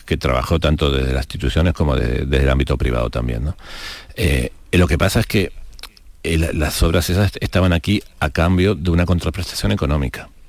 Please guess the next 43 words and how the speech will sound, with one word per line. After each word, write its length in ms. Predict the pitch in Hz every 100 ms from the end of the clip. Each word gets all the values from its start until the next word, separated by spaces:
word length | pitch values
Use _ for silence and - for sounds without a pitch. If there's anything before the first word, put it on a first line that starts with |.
| - - - - -
Y 80 | -
entonces 380 | 80 95 87 - -
el, 220 | 73 -
el 160 | - 73
dilema 340 | 69 87 98 101
ético 320 | 107 92 76
que, 320 | 65 64 50
que 160 | - 65
se 160 | -
planteó, 420 | - 62 64 107 117
y 80 |
pese 300 | 87 80 - 67
a, 80 | -
a 140 | 92
que 140 | -
el 60 | 65
alcalde 260 | 67 76 76
de 80 | 73
Málaga 280 | 76 78
en 60 | 71
un 60 | 69
principio 540 | 71 - 78 76 69 - - - -
se, 200 | - - -
se 140 | - 67
planteó 280 | 62 80
continuar, 420 | 76 76 67 80 98
pero 160 | -
después 180 | - -
vio 100 | 73
que 60 | 67
era 80 | 65
imposible, 500 | 67 69 85 98 -
era 260 | 82 92 104 - - - -
si 240 | - - 71
había 180 | 73 82
que 140 | 98
seguirle 400 | - 76 85 80
pagando 640 | 73 71 80 82 85 82 -
di-, 220 | 104 85
con 160 | - 73
dinero 320 | 67 78 80
público 540 | - 85 80 73 78
español 560 | 71 - 76 90 69